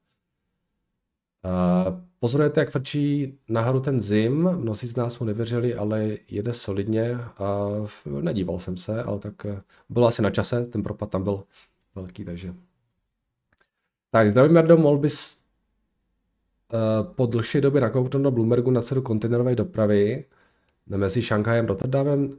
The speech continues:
Eh, najma teda srátám, že ceny musely dost vyskočit hore,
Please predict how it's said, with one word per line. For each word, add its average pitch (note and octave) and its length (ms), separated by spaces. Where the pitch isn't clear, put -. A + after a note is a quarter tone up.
Eh, F#2+ 440
najma G2 440
teda A2 300
srátám, A2 520
že A2+ 140
ceny A2 320
musely G#2 340
dost G#2 200
vyskočit G#2+ 400
hore, F#2+ 440